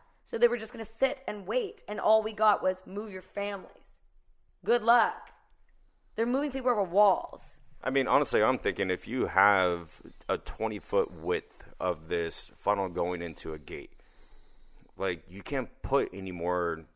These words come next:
Speaker 2: soldiers or Marines there than thirteen.
Speaker 1: Well, they, they can't.
Speaker 2: Like, they got everyone.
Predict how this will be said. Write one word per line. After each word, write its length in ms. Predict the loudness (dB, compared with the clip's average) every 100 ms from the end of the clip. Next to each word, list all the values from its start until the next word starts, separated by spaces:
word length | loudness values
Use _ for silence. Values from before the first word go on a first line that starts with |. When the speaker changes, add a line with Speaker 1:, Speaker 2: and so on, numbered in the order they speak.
| -20 -12
Speaker 2:
soldiers 720 | -8 -2 -2 -2 -4 -6 -8 -4
or 140 | -2
Marines 420 | -2 -6 -6 -10
there 340 | -6 -4 -4 -10 _
than 140 | -16
thirteen. 500 | -8 -8 -8 -14 -14 -14 _ _ _ _
Speaker 1:
Well, 100 | -6
they, 140 | -4
they 100 | -4
can't. 160 | -4 2
Speaker 2:
Like, 340 | 2 2 0
they 120 | 0 8
got 180 | 10
everyone. 440 | 10 8 4 -2